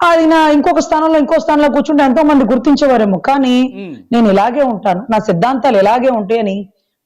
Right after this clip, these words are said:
Speaker 1: ఒక వివేకానందుడు, ఒక చెగువీర, "క్షమాపణ చెప్పరా బాబు, నువ్వు చచ్చిపోకుండా ఉంటావురా నాయనా" అని భగత్ సింగ్ని అడిగితే, "ఏ, పోరా, వాడికి నేను క్షమాపణ చెప్పేదేంటి,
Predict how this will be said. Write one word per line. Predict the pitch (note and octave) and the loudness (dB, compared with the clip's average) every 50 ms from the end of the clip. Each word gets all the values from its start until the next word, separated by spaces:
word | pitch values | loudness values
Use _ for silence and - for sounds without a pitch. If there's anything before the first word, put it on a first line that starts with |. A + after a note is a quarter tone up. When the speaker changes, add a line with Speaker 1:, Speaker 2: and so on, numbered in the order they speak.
| - | -10
Speaker 1:
ఒక | F3+ - - F3+ | -8 -4 -4 -2
వివేకానందుడు, | F3+ E3 F#3 A3+ A#3+ A3+ C4 B3 A#3+ B3 A#3+ A#3+ A3 A3+ A3 C#4+ - _ _ _ _ _ _ _ _ _ _ - | -2 0 0 0 0 0 0 0 0 0 -2 -2 -2 -2 -4 -6 -8 _ _ _ _ _ _ _ _ _ _ -6
ఒక | F#3+ F3 | -4 -4
చెగువీర, | - - - F3+ D3+ G#3 A#3 B3 A#3+ A3 A3+ A#3 - - - _ _ _ _ | -2 -2 -2 -2 0 0 2 2 2 2 0 -2 -4 -8 -18 _ _ _ _
"క్షమాపణ | - - - G#3+ A3+ D4 E4+ F#4 - - F#4+ F4+ C4+ E4+ | -8 -4 -2 -2 0 0 0 0 0 -2 -2 0 0 0
చెప్పరా | C#4+ C#4+ - D#4+ D#4+ D#4+ D#4+ | -2 0 0 0 0 2 2
బాబు, | D#4+ C#4 D4+ C#4+ D4 C4 D#4+ D#4 | 2 2 2 0 0 0 0 -2
నువ్వు | D#4 C#4 D4 C#4 C#4 B3 | -2 -2 -2 -2 -2 -2
చచ్చిపోకుండా | A#3 - A#3+ D4+ D#4+ D#4 E4 D#4+ D4+ D4+ | -2 -2 -2 -2 0 0 0 0 2 2
ఉంటావురా | C#4+ A#3 D#4 D4+ D4+ D4+ D4+ | 2 2 2 2 2 2 2
నాయనా" | D4 C#4 C4+ C#4 C#4+ D4 D4+ | 0 0 0 0 0 0 0
అని | C#4+ C#4 | 0 0
భగత్ | G#3+ A3+ A#3 C4+ C#4 - | 0 0 0 -2 -4 -4
సింగ్ని | D#4 C#4+ C#4+ C#4 | -2 -2 0 0
అడిగితే, | B3 B3 - - - - - - - | 0 0 -2 -4 -6 -8 -4 -2 -2
"ఏ, | B3+ | -2
పోరా, | - - - D4 C#4+ C#4+ D4 | -4 -4 -2 0 2 2 2
వాడికి | C#4 C4+ C4+ C4 C4+ B3+ | 2 2 2 2 0 -2
నేను | C4+ C4 | -4 -2
క్షమాపణ | A#3 C4 B3+ B3+ B3+ B3 C4 B3+ A3 | -2 0 0 0 0 0 0 0 0
చెప్పేదేంటి, | A#3+ A#3+ - - A#3 A#3+ A#3 A3 G#3+ A#3 - - | -2 0 0 0 0 0 0 0 -2 -2 -4 -6